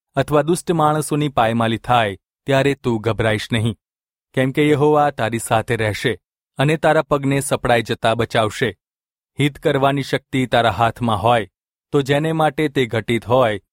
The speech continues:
તેનું હિત કરવામાં પાછો ન પડ. જ્યારે તારી પાસે પૈસા હોય, ત્યારે તારા પડોશીને એમ ન કહે, "જા અને ફરીથી આવજે, આવતીકાલે હું આપીશ." જે વ્યક્તિ તારા પડોશમાં નિર્ભય રહે છે,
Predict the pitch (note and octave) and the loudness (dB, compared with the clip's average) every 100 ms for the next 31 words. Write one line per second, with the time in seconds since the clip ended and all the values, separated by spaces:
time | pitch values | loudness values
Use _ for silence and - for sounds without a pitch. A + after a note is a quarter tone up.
0 | _ - B2+ C3 C#3+ C#3 C#3+ B2+ C3 B2+ | _ -2 -2 0 -2 -2 -2 0 0 2
1 | B2+ - G#2+ - A#2 G#2+ G#2 A2+ F#2+ _ | 0 2 -2 -2 -2 -2 -2 -4 -4 _
2 | _ _ _ _ _ D3+ E3+ F3 E3+ E3+ | _ _ _ _ _ -2 -2 0 0 2
3 | E3 D3 C3 - A#2+ - B2 A2+ A2 - | 0 0 -2 -2 -2 0 0 0 -2 -6
4 | _ _ - A#2+ C3 C3 C3 C#3 C#3 D3 | _ _ -4 -2 0 2 2 2 2 0
5 | D#3 D3 C#3+ C#3+ - B2 A2+ B2 C3+ A#2+ | 0 -2 -2 -2 -2 -2 0 -2 0 -2
6 | A2+ - _ _ _ - A2+ A#2+ F#2+ _ | -2 -8 _ _ _ -6 0 0 0 _
7 | _ - F3 F3+ C#3 C#3 - B2 A2 G#2 | _ -4 -2 0 0 0 0 0 0 -2
8 | A2 _ _ _ - C#3 C#3 D3 A#2+ A2+ | -6 _ _ _ 0 0 0 0 0 0
9 | G#2 A#2 G#2+ B2 A2 - _ _ _ _ | 0 0 0 -2 -6 -8 _ _ _ _
10 | _ - A#2+ C#3 D3+ - E3+ D#3+ D3 D3 | _ -10 -2 0 0 -2 -2 0 2 2
11 | C#3 B2 C3+ - C3+ B2 B2 G#2+ A2+ A2+ | 0 0 0 -2 -2 0 0 0 -2 -2
12 | G#2 B2+ - A2+ | 0 -2 -2 -6